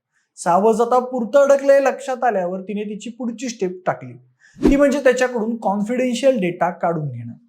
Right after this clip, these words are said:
अगदी काही वेळेला तिने रवींद्र कुमारला पैशांची लालचही दिल्याचं सांगितलं जात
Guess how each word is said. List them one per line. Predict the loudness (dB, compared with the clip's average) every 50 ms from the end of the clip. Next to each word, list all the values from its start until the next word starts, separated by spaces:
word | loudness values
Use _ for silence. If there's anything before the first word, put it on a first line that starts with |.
| _ _ _ _ _ _ _ _ _
अगदी | 2 4 4 4 2
काही | 4 4 4 4 4 4
वेळेला | 4 4 6 6 6 6 4 4 2
तिने | 0 -2 -2 0 2
रवींद्र | 2 2 2 0 0 0 -2
कुमारला | -2 -2 -2 -2 -2 -2 0 2 0 0
पैशांची | 0 -2 -4 -6 -6 -8 -10 -10 -10 -10 -8 -6 -4 -2 -2 0 0
लालचही | 2 2 4 4 4 2 2 2 0 0 0 0
दिल्याचं | 0 0 -2 -2 -2 -4 -6
सांगितलं | -6 -4 -2 -2 -2 -2 -4 -6 -8
जात | -8 -8 -10